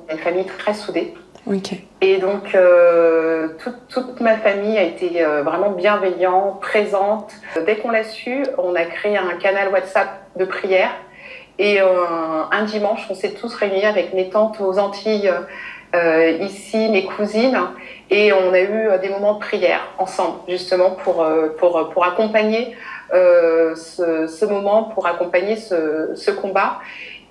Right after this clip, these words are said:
Speaker 1: Et, euh, depuis, le ca-, le canal de, de, de, de prière est toujours présent et tous les matins, on reçoit les, les prières et ça nous accompagne effectivement dans notre quotidien. Mais, euh, ce qui est important, c'est qu'effectivement, j'ai, euh, euh, les personnes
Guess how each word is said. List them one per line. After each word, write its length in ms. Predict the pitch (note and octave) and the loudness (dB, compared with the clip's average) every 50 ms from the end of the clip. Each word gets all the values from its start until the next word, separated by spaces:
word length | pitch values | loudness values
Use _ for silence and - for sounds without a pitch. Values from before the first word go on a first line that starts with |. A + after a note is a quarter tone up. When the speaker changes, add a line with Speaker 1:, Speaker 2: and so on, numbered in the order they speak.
| _ | _
Speaker 1:
Et, 220 | - G#3 G3+ G3 F#3 | 0 2 4 4 4
euh, 120 | E3 E3 | 4 2
depuis, 340 | E3 E3 E3 - - A#3+ B3+ | 0 -2 -6 -6 -6 -2 -2
le 160 | A3+ F#3+ F#3 | 0 -2 0
ca-, 220 | - F#3+ F3 E3 F3+ | 0 0 0 2 0
le 100 | F3+ F3 | 0 0
canal 320 | - F#3+ F#3+ G3 G3 G3 | 0 0 0 0 0 0
de, 140 | F#3+ F3+ F3 | 0 0 0
de, 500 | E3+ F3 E3+ D#3+ D#3 D#3 D#3 D3+ F3 F3 | 0 -2 -2 -2 -2 -2 -4 -4 -2 -2
de, 60 | E3+ | -2
de 60 | F3+ | -2
prière 440 | F3 - - G#3 F#3+ G#3 G#3 F#3+ F#3 | -4 -4 -6 -2 0 2 2 2 2
est 120 | F3 F3 | 0 -2
toujours 260 | - G3+ F#3+ A3 A#3 A#3 | -2 -2 -2 -2 -2 -2
présent 500 | - - G3 F#3+ F#3 G3 G3 A3+ A#3+ A3+ | -2 -2 -2 0 0 0 -2 -2 -2 -2
et 260 | F#3+ E3+ E3 E3 - | -2 -2 -2 -4 -4
tous 120 | - - A#3 | -6 -2 0
les 120 | A3+ G#3+ | 0 0
matins, 360 | G3+ F3 - - G3+ G3+ G#3 G#3+ | 0 -2 -4 -4 -4 -2 -2 0
on 80 | G3 | 0
reçoit 460 | F3 F3 F3 - - G3+ F#3+ F#3 F3 | 0 0 -2 -2 -2 0 0 2 2
les, 300 | E3 E3 E3 D#3+ D#3+ D#3 | 2 2 0 0 0 -2
les 100 | D#3+ D#3+ | -2 -4
prières 480 | - - - - F3+ G3 G3+ A3 A3+ G3 | -6 -6 -8 -4 -2 2 2 2 4 2
et 80 | E3+ E3 | 0 -2
ça 140 | - F3 E3 | -2 -2 -2
nous 180 | E3 D#3+ E3 | -2 0 0
accompagne 420 | E3+ D#3+ F3 F3 E3+ - G3 G3 F#3+ | 0 0 -2 -4 -2 -2 -2 -2 -2
effectivement 580 | E3 E3+ - E3 D#3+ - - - F#3 F#3 F#3 | -4 -4 -6 -6 -6 -8 -8 -6 -2 -2 0
dans 100 | F#3 E3+ | 0 0
notre 280 | E3 D#3+ E3 - - E3 | 0 -2 -2 -2 -4 -4
quotidien. 520 | D#3+ E3+ E3 - - F#3 F#3+ G#3+ A3 G#3+ - - - - - - - - - - - - - - - | -2 -4 -4 -4 -6 -2 0 0 0 0 -4 -12 -16 -16 -16 -14 -14 -14 -12 -12 -12 -14 -10 -4 -2
Mais, 260 | F3+ F#3+ F#3 F3+ F3+ | 2 4 4 6 6
euh, 380 | E3+ E3 E3 D#3+ D#3 D#3+ D#3 D#3 | 6 6 4 4 4 2 0 -2
ce 160 | D#3 - - | -4 -8 -14
qui 260 | - - - F#3+ F#3 | -12 -4 0 2 2
est 40 | F3 | 2
important, 460 | F3 E3+ D#3+ F3 E3 - - A3+ A#3+ | 2 2 0 0 0 0 0 0 0
c'est 180 | - - F3 E3+ | 0 -2 -6 -6
qu'effectivement, 680 | - F3 E3+ - F3 E3+ E3+ - - F#3 F#3+ G3+ A3 G#3+ | -4 -6 -4 -2 -2 -4 -4 -4 -2 0 2 2 2 2
j'ai, 360 | - - E3+ D#3 D#3 E3 E3 | 0 -2 -2 -2 0 0 2
euh, 220 | - - D3 C#3+ D3 C#3+ C#3+ - - - - - - - - - - _ _ _ _ _ _ - - _ _ _ _ _ - C#3 | 2 0 0 -2 -2 -4 -6 -8 -8 -10 -14 -14 -16 -16 -18 -20 -20 _ _ _ _ _ _ -20 -20 _ _ _ _ _ -2 2
euh, 500 | - - - D3+ C#3+ - E3+ E3+ E3+ E3+ | 2 4 4 2 0 -2 -2 -4 -2 0
les 100 | F#3+ G3 | 0 2
personnes 420 | - G3 G3 - - A3 G#3 G#3 | 2 0 0 2 2 2 2 2